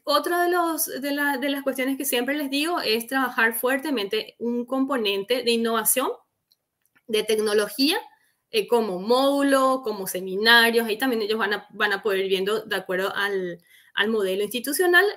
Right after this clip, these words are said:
van a ten-, y a las decisiones que van teniendo.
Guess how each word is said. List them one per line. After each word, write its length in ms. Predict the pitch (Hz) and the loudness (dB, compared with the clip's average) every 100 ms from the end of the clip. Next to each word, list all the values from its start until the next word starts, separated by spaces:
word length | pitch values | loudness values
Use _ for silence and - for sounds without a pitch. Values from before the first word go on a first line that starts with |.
| - | 0
van 240 | 233 226 | 2 2
a 80 | 254 | 2
ten-, 240 | 269 214 - 233 | 2 0 -4 -2
y 140 | 262 | 0
a 80 | 254 | 0
las 100 | 269 | 2
decisiones 560 | 269 269 269 226 240 | 2 2 2 2 2
que 80 | 240 | 0
van 240 | 208 190 196 | 0 0 0
teniendo. 600 | 214 180 160 151 147 | -2 -2 -8 -12 -20